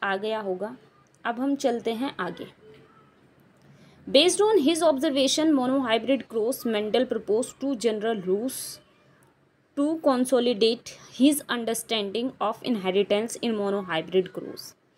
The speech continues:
यानी इस ऑब्जर्वेशन के आधार पर मोनोहाइब्रिड क्रॉस को क्या किया गया? एक्सप्लेन किया गया और उसमें इनहेरिटेंस को बताया गया। Today these rules are called the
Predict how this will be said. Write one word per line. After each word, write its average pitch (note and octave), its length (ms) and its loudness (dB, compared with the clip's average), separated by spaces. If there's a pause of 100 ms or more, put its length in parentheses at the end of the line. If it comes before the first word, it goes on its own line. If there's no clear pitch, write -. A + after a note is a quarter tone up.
(600)
यानी C#4 360 0 (100)
इस F#4 160 0
ऑब्जर्वेशन C#4 800 0
के D#4+ 120 -2
आधार G#3 500 2
पर D4 200 4
मोनोहाइब्रिड A3+ 1120 2
क्रॉस G3 380 -2
को B3 260 0 (560)
क्या A#3 140 0
किया A#3+ 240 4
गया? A#3+ 360 0
एक्सप्लेन C#4 540 4
किया F3+ 220 2
गया E3 260 -8 (220)
और B3 140 -2
उसमें C#4 280 -4
इनहेरिटेंस A3 640 0
को D4+ 120 -4
बताया E3+ 420 -6
गया। - 180 -20 (680)
Today G#4+ 260 2
these E4 460 4
rules C4+ 460 -2
are C4+ 180 4
called A#3+ 320 2
the C4 120 0